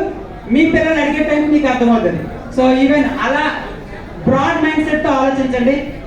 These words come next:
So, ఏం జరిగినా కూడా అది మన మంచికే అనేసి. So, బ్రాడ్ మైండ్ సెట్తో ఆలోచించి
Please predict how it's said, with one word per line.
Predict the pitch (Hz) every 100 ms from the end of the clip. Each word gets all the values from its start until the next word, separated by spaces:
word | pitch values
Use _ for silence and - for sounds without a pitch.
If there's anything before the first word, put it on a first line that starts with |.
| -
So, | 254
ఏం | 254 277 277
జరిగినా | 277 277 277
కూడా | 277
అది | 262 254
మన | 247 262
మంచికే | 269 262 269 240
అనేసి. | 233 233 277 277 - 262
So, | 254
బ్రాడ్ | 247 254 269 277
మైండ్ | 277 269
సెట్తో | 285 285
ఆలోచించి | 269 262 277 269 254 277 277 285